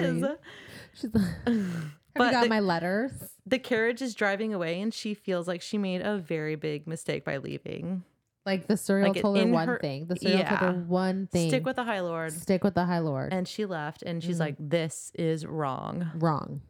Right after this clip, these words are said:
Speaker 1: And that's where we're ending it for this week.
Speaker 2: That's where we're ending it. Yep.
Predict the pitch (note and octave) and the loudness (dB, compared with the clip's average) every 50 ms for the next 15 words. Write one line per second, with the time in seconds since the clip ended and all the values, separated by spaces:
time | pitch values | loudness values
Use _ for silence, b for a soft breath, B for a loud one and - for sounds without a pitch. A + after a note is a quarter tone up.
0 | _ - F3+ F3 F3+ F3 D#3+ F#3 - - G3 F#3+ F#3+ - D#3+ D3+ C#3+ C#3 C3+ - | _ -4 -2 0 0 0 0 0 0 0 0 0 0 -2 -2 -4 -4 -4 -6 -8
1 | - - D#3 C#3+ D3+ D3+ - - - - - - _ _ _ _ _ _ _ _ | -8 -8 -6 -6 -6 -8 -8 -8 -10 -10 -10 -14 _ _ _ _ _ _ _ _
2 | _ - E3+ F3 E3+ - F#3+ F3+ F3 D#3+ D3 D3+ C#3+ C#3+ - - - - - - | _ -6 -4 -4 -2 0 2 2 2 2 0 0 -2 -4 -6 -6 -8 -4 2 2
3 | E3 F3 - | 2 2 2